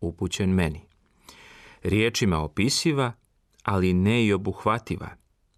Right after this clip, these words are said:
Zbog toga je vjera i zagonetka. Pojedinci prolaze kroz brojne zablude i traganja da bi se učinili spremnima za taj susret.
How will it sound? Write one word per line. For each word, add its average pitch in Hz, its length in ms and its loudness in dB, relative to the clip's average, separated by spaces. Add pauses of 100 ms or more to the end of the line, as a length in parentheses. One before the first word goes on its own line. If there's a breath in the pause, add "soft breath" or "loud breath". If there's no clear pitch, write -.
(300)
Zbog 85 300 -2
toga 95 240 0
je 85 100 0
vjera 104 300 0
i 104 120 0
zagonetka. 82 720 -4 (760 loud breath)
Pojedinci 117 560 0
prolaze 123 420 0
kroz 98 260 -2
brojne 107 400 2
zablude 101 560 0
i 85 40 0
traganja 110 500 0
da 98 80 2
bi 95 140 -2
se 98 340 2
učinili 101 520 2
spremnima 107 640 0
za 87 120 -2
taj 95 240 -2
susret. - 600 -6